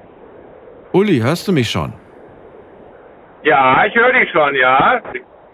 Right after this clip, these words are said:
Speaker 1: Wo fährst du denn schon wieder hin?
Speaker 2: Ach ja, no, ich fahre jetzt von Duisburg Richtung Frechen.
Speaker 1: Ach, schön.
Speaker 2: Ich hab gedacht, jetzt rufst du mal an, jetzt meldest du dich mal, weil ich hatte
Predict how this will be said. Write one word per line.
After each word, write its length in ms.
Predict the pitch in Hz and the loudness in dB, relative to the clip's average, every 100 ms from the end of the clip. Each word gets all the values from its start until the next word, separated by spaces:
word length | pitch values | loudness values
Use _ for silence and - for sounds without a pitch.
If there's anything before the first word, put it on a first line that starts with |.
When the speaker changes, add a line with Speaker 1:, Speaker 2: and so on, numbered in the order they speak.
| - | -2
Speaker 1:
Wo 100 | 151 | -2
fährst 320 | 139 170 190 | 0 -2 -4
du 40 | |
denn 40 | 190 | -4
schon 140 | 175 | -2
wieder 160 | 165 156 | 0 0
hin? 280 | 180 208 - - - _ _ _ _ _ _ _ _ _ _ _ _ _ - | 0 -2 -6 -12 -20 _ _ _ _ _ _ _ _ _ _ _ _ _ -6
Speaker 2:
Ach 160 | 208 208 | 0 0
ja, 260 | 233 240 | 2 0
no, 280 | 240 262 240 | 0 2 2
ich 140 | 185 - | 0 -2
fahre 280 | 175 170 | 0 2
jetzt 260 | 214 233 - - | 2 0 -2 -4
von 200 | 196 165 | -4 -2
Duisburg 480 | 202 - 262 247 208 | -6 -4 -2 -2 -2
Richtung 300 | 226 269 254 | -6 -6 -6
Frechen. 380 | 233 208 175 139 - - - _ - | -2 -2 -4 -12 -12 -20 -20 _ -10
Speaker 1:
Ach, 160 | 107 | -10
schön. 280 | - 90 73 - - - - _ - | -10 -14 -16 -20 -20 -20 -20 _ -16
Speaker 2:
Ich 120 | 165 | -4
hab 180 | 196 214 | -2 0
gedacht, 340 | 214 196 208 214 | -2 0 0 0
jetzt 200 | 196 - | -4 0
rufst 260 | 214 247 - | -2 -2 -2
du 80 | 202 | -2
mal 240 | 165 147 | 0 -2
an, 320 | - 190 247 | 0 0 0
jetzt 240 | 240 196 - | -2 -4 -2
meldest 380 | 160 180 202 | 0 0 -2
du 80 | 220 | -6
dich 160 | 202 - | -10 -6
mal, 260 | 214 214 196 | 0 2 2
weil 160 | 180 | 0
ich 100 | 170 | 0
hatte 260 | 180 185 185 | -2 -2 -2